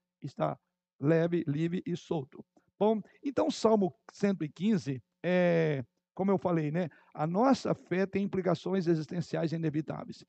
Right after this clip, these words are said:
Então devemos, portanto, viver como filhos da aliança, que habitam na casa de Deus, pois ele não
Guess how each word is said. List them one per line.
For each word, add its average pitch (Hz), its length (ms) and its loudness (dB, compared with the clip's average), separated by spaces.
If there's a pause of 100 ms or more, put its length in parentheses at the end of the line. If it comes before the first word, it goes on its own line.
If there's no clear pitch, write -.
(160)
Então 185 240 0
devemos, 226 400 0
portanto, 214 460 2
viver 180 320 2 (220)
como 220 240 2
filhos 285 640 4
da 220 80 2
aliança, 196 560 4 (280)
que 226 120 6
habitam 226 680 6
na 202 140 2
casa 190 300 4
de 151 120 -2
Deus, 156 400 0 (300)
pois 220 280 6
ele 226 260 6
não 285 600 4